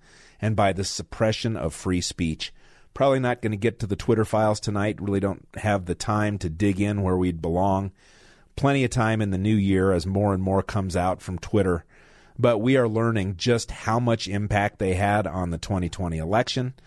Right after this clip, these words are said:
and how much has been done coordinating between the alphabet agencies and the former, uh, speech police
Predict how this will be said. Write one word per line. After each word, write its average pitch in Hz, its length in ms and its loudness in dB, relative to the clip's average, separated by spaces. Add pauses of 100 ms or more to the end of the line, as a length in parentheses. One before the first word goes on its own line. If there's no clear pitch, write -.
(420)
and 87 140 -2
how 113 200 0
much 107 360 0 (120)
has 92 220 0
been 87 260 0
done 92 460 0
coordinating 113 760 0 (220)
between 113 460 0
the 98 180 -2
alphabet 123 760 0
agencies 95 720 0 (460)
and 101 180 0
the 87 120 0
former, 123 720 0 (800)
uh, 50 140 -16
speech - 720 -2
police 110 500 2